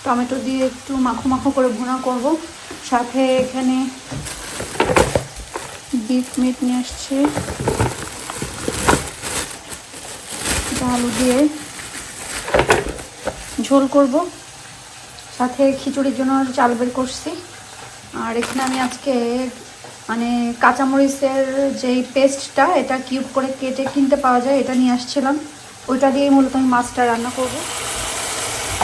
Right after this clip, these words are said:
মাছের মশলাটা কষাই ফেলছি, আজকে কাঁচামরিচের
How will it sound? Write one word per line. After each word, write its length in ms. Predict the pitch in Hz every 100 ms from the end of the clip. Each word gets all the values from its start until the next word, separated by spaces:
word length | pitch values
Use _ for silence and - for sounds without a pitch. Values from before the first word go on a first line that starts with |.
| 277
মাছের 360 | 277 277 330
মশলাটা 440 | 302 285 - 302 330
কষাই 280 | 262 269 302 294
ফেলছি, 280 | 294 - 370 - - - - - - - - - -
আজকে 220 | - 269
কাঁচামরিচের 600 | 269 285 277 269 269 294